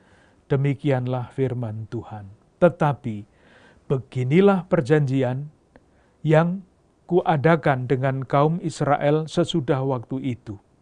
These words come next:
Aku akan menaruh Tauratku dalam batin mereka dan menuliskannya dalam hati mereka.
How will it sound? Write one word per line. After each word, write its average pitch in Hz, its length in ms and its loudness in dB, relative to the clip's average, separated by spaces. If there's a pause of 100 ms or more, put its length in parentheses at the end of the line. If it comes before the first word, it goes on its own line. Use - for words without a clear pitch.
(760)
Aku 175 480 2
akan 147 400 0
menaruh 151 720 -4
Tauratku 160 800 -4 (480)
dalam 131 480 0
batin 185 480 -2
mereka 156 480 -4 (720)
dan 147 240 2
menuliskannya 143 1040 0
dalam 143 400 -2
hati 131 320 -6
mereka. 107 600 -10